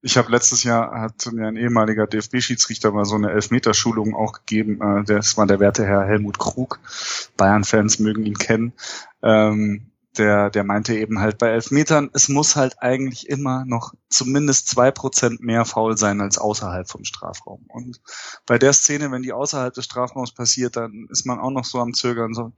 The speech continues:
würde man da Foul geben, ja oder nein? Und in dem Fall hätte, hätte ich persönlich da wahrscheinlich auch keinen Elfmeter gegeben.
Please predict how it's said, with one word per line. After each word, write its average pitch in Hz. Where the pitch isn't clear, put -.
würde 120
man 113
da 110
Foul 117
geben, 113
ja 110
oder 110
nein? 107
Und 117
in 127
dem 131
Fall 120
hätte, 117
hätte 117
ich -
persönlich 110
da 98
wahrscheinlich 101
auch 90
keinen 101
Elfmeter 107
gegeben. 107